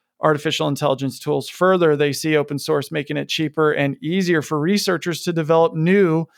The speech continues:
L L Ms, or large language models, and for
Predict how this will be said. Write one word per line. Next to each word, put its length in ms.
L 240
L 320
Ms, 120
or 160
large 360
language 340
models, 540
and 240
for 400